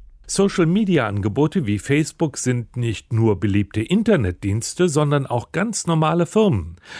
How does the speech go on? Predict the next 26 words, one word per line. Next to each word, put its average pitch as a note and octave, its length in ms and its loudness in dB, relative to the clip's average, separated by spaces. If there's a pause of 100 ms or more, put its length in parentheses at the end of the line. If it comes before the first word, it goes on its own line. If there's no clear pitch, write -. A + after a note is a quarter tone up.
Sie F#3 200 2
wollen D#3 300 2
möglichst C3 500 -2
viel B2+ 220 -2
Geld G#2 340 0
verdienen. E2+ 540 -6 (220)
Das A2+ 180 -2
geht C#3+ 240 -2
besonders D3 480 0
gut, D3 380 0
wenn B2+ 200 0
so B2 140 0
viel A3+ 320 -2
wie F3 120 2
möglich C3+ 560 0
automatisch G#2+ 760 -2
passiert. - 560 -8 (320)
Wenn D3 120 2
aber E3 200 2
die B2 180 -4
Zahl G#3+ 300 -4
der C3+ 200 0
üblen D3 420 0
Hasskommentare A2+ 840 -2
ständig G3 500 -2
zunimmt, B2+ 500 -2